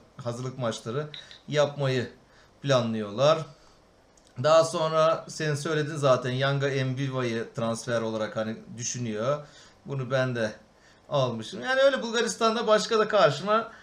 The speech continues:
haber çıkmadı. Diğer Balkan ülkeleriyle şöyle kısaca geçelim. Bir tane Beşiktaş'la ilgili var. Beşiktaşlı dinleyicilerimiz varsa Türk basına pek düşmedi o. Sinisa Sanicanin diye bir oyuncu. Artık Sanikanin mi okunur bu? Sanicanin diye bir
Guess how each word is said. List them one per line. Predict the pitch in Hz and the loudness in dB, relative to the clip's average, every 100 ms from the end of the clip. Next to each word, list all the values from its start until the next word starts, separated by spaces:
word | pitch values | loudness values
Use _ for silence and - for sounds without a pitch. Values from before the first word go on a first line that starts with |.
| - | -14
haber | - 208 196 180 147 | 0 2 4 4 2
çıkmadı. | 214 202 143 139 240 247 - - _ | -6 -2 0 2 0 -2 -12 -20 _
Diğer | 254 262 262 | 4 6 6
Balkan | 247 247 247 247 | 6 4 4 2
ülkeleriyle | 214 214 196 180 180 | 0 2 2 2 0
şöyle | 190 180 175 | 0 0 0
kısaca | 170 151 175 156 160 | -6 -4 -2 0 0
geçelim. | 151 147 180 175 202 208 | 2 0 -2 -2 -2 -2
Bir | - | 0
tane | 233 233 | 0 2
Beşiktaş'la | 233 226 247 214 - | 0 0 4 2 4
ilgili | 185 165 160 | 2 0 2
var. | 156 151 | 4 4
Beşiktaşlı | 151 160 180 156 156 | 2 -2 -2 -4 -6
dinleyicilerimiz | 156 165 147 160 160 151 | -8 -6 -4 -4 -4 -4
varsa | 160 165 - 147 | 0 0 0 -6
Türk | 185 170 | -6 -2
basına | 175 175 180 185 | -2 0 0 0
pek | 190 190 185 - - - 151 | 0 -2 -4 -18 -20 -16 -8
düşmedi | 190 190 208 156 | -4 -2 0 2
o. | 180 226 233 - - | 2 2 0 -10 -20
Sinisa | - - 220 247 254 240 247 - - - _ | -10 -4 -2 -2 0 4 6 4 0 -18 _
Sanicanin | - 214 214 226 233 196 156 226 214 175 147 | -2 4 6 4 0 0 6 6 6 2 2
diye | 233 214 | 0 4
bir | |
oyuncu. | 208 208 202 208 165 | 6 6 4 4 8
Artık | 160 - | 8 6
Sanikanin | - 170 180 190 202 190 | -2 -2 2 4 4 4
mi | 175 | 0
okunur | 147 147 139 | 0 -2 -2
bu? | 127 | -2
Sanicanin | 135 156 151 147 180 170 | -2 -2 0 0 0 0
diye | 151 147 | -2 0
bir | 135 | 0